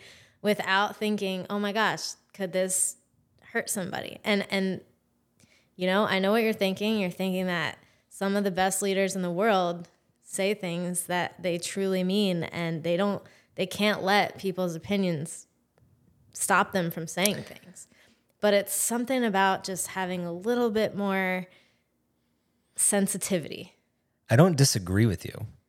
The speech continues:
Speaker 2: The, where I have a problem with how you're phrasing this is you said the word perceived. It's how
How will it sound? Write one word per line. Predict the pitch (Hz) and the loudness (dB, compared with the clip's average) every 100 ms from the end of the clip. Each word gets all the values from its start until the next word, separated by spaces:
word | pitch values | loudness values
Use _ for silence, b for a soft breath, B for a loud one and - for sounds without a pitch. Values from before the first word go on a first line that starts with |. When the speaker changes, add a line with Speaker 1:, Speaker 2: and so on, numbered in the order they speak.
| - | -12
Speaker 2:
The, | 98 104 - | -2 0 2
where | 104 117 139 | 6 10 10
I | 123 | 8
have | 104 98 95 90 95 - _ _ _ _ _ _ _ _ _ _ _ _ _ _ _ _ _ _ - | 6 6 6 2 -2 -14 _ _ _ _ _ _ _ _ _ _ _ _ _ _ _ _ _ _ 2
a | 104 98 92 85 76 - _ _ | 4 6 4 0 -2 -8 _ _
problem | - 101 110 107 85 95 - _ _ _ _ _ _ _ _ _ - | 4 8 8 6 0 -6 -12 _ _ _ _ _ _ _ _ _ -2
with | 92 80 - - _ - | 0 0 -4 -16 _ -10
how | - 98 | 4 6
you're | 98 92 82 73 - _ _ _ _ _ | 8 6 2 -2 -8 _ _ _ _ _
phrasing | - 98 101 92 | 0 0 2 0
this | - - - - | -2 -4 -4 -4
is | 87 85 73 - - _ _ _ _ | -4 -4 -4 -6 -8 _ _ _ _
you | - | -4
said | 98 131 139 | 2 4 4
the | 110 | 4
word | 92 90 82 - | 4 2 0 -6
perceived. | 156 - - 82 - - - _ _ _ _ _ _ _ _ _ _ _ - | -4 -2 0 -4 -8 -16 -20 _ _ _ _ _ _ _ _ _ _ _ 0
It's | 120 | 4
how | 175 165 | 8 8